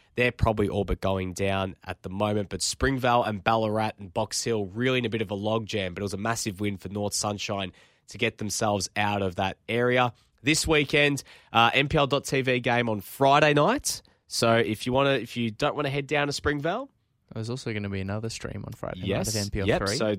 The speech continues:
Speaker 1: that, we'll get to that in just a second. But Springvale taking on North Sunshine Eagles, big relegation six-pointer there.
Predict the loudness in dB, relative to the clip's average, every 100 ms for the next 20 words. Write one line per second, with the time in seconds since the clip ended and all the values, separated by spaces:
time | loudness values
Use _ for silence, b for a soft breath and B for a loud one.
0 | -2 -4 -4 -4 -4 -4 -4 -4 -8 -6
1 | -6 -6 -8 -8 -6 -6 -2 0 2 0
2 | 2 0 0 -2 0 -2 -2 -4 -4 -2
3 | -2 -2 -2 -4 -2 -2 0 -2 -2 -2
4 | -4 -6 -8 -8 -4 -2 0 0 2 2